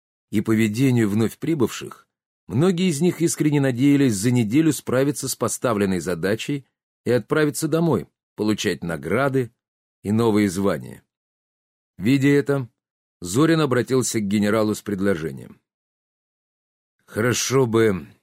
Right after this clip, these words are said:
постепенно вводить ваших людей в бой. В парах с моими ребятами они быстро освоятся и изучат район боевых действий.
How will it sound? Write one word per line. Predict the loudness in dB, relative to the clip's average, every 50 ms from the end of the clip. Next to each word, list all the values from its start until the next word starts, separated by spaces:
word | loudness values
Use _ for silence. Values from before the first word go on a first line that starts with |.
| _ _ _ _ _ _ _ _ _
постепенно | -6 -4 -4 -2 -4 -4 -2 -2 -2 0 0 0 0
вводить | 0 0 0 0 -2 -2 0 -2 -2 -2 -2 -4 -4
ваших | -2 0 0 -2 -2 -6 -8 -6
людей | -6 -6 -4 -2 0 0 0 0
в | 0 -4 -4
бой. | -2 0 0 0 -2 -4 -10 -20 _ _ _ _ _ _ _ _ _ _ _ _ _ _ _
В | -20 -12 -6
парах | -2 -2 0 0 -2 -4 -6
с | -6 -2
моими | 0 0 2 2 2
ребятами | 2 2 2 2 2 0 0 0 0 0
они | 0 0 0
быстро | 0 0 0 -2 -2 -4 -4 -4 -4
освоятся | -4 -6 -4 -2 0 2 2 2 0 -2 -6 -6
и | -4 -4 -4
изучат | -2 -2 -2 -2 -2 -4 -2 0
район | 0 2 2 2 2 2
боевых | 2 2 2 2 2 0 0
действий. | -2 -2 -2 -2 -4 -8 -14 -16 -18 -18